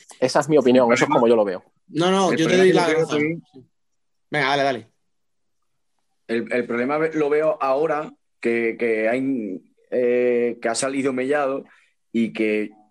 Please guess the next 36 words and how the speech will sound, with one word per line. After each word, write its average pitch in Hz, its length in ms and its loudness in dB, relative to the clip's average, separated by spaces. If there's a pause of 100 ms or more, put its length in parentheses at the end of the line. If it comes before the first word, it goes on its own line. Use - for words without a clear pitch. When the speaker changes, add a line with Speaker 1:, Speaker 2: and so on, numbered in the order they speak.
Speaker 2:
yo 110 240 -4
no 143 60 -2
le 156 80 0
veía 156 180 -2
ningún 156 240 -4
problema 156 300 0
porque 131 320 -2
iba 139 200 0
Ortiz, 165 540 -2
Tolrá 151 560 -2
y 131 240 0
Je-, - 220 -6
y 117 500 -2
yo 123 100 0
lo 147 80 2
tendría 143 320 -2
claro, 143 320 0
iría 113 360 -2
Jesús, 104 840 -2 (520)
Jesús 101 200 -4
Ruiz, 143 240 -2 (640)
José 131 200 -2
Ruiz, 143 340 -4 (800)
perdona. 120 340 -2
Speaker 3:
Por 110 60 -8
ejemplo. 110 460 -10 (720)
Speaker 2:
Pero 123 680 0
yo 123 140 -2
lo 127 80 0
tendría 139 280 -2
claro 123 360 -2
y, 107 420 -2
y 120 60 -6
conociendo 120 580 -4
a 127 60 -8
Fede, 151 480 -4